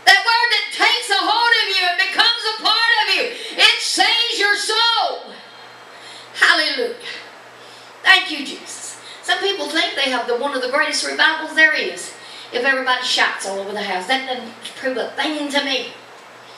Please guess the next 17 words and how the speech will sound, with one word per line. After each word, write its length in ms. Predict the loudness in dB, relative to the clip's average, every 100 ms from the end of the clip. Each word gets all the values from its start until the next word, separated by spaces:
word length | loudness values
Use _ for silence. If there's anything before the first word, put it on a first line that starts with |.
| -20 -18 -18 -12 2
What 180 | 4 4
shows 360 | 2 2 0
me 160 | -2 0
that 180 | 0 2
God 320 | 4 4 2
moved 240 | -2 0
in 140 | 0 0
revival 640 | 2 4 4 4 0 -2 -4
is 140 | -2 2
that 240 | 2 2
a 40 | 2
change 520 | 2 2 0 -2 0
came 680 | 2 2 2 0 -2 -6 -12 -8
and 180 | 4 6 6
it's 80 | 2
still 220 | -2 0 0 2 2
there. 420 | 4 6 4 0